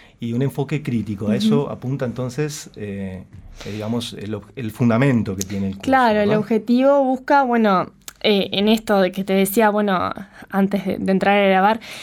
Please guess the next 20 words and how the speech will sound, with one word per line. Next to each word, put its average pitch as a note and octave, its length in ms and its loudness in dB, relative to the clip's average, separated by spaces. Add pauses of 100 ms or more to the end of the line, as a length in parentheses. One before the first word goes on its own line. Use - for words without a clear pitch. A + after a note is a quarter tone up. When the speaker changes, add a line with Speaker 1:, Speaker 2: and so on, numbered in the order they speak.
(140)
Speaker 2:
que A#3+ 80 0
es A#3+ 100 0
un B3+ 120 4
desafío A#3+ 600 2
porque, F#3+ 840 2
eh, F#3 420 2
es G#3 140 0
conec-, G#3 340 0
empezar A3 380 2
a A#3+ 40 0
conectar A3 720 0
conceptos, F#3+ 920 2
ideas G3 500 4
que - 160 -4
empecé G3 520 2
a, F#3 500 0
a F3 40 -6
escuchar, G3+ 680 2
a F#3 120 2
estudiar, G3+ 680 2